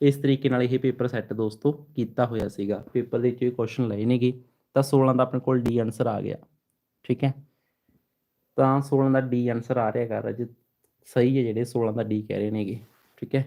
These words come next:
ਤਾਂ ਦੋਸਤੋ ਇੱਥੇ ਆਪਣੇ ਕੋਲ ਰਾਈਟ ਆਨਸਰ ਹੈਗਾ, ਠੀਕ ਹੈ। ਇੱਕ ਤੁਹਾਡੇ ਲਈ ਕੁਮੈਂਟ ਬਾਕਸ ਵਾਲਿਆਂ ਦੇ ਲਈ ਹੈਗਾ,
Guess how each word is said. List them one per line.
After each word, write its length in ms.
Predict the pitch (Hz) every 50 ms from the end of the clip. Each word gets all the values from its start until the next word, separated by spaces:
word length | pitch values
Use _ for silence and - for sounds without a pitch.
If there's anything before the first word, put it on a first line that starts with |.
| - - _ _ _ _ _ _ _ _ _ _ _ _ _ -
ਤਾਂ 80 | 139
ਦੋਸਤੋ 420 | 135 139 135 139 139 - 156 151 -
ਇੱਥੇ 240 | 175 165 160 - -
ਆਪਣੇ 160 | 143 135 139
ਕੋਲ 180 | 127 135 131 127
ਰਾਈਟ 260 | 123 113 110 107 -
ਆਨਸਰ 260 | 113 113 110 - -
ਹੈਗਾ, 220 | 127 120 120 120 123 - _ _ _ _ _ _ _ -
ਠੀਕ 120 | 127 -
ਹੈ। 60 | 143 - _ -
ਇੱਕ 220 | 147 143 - -
ਤੁਹਾਡੇ 380 | - 165 160 156 139 143 156 156
ਲਈ 180 | 147 156 165 160
ਕੁਮੈਂਟ 380 | 160 156 156 156 151 156 143 185
ਬਾਕਸ 300 | 180 170 147 - - -
ਵਾਲਿਆਂ 220 | 156 143 139 131
ਦੇ 100 | 127 131
ਲਈ 240 | 127 123 127 135 139
ਹੈਗਾ, 200 | 127 113 117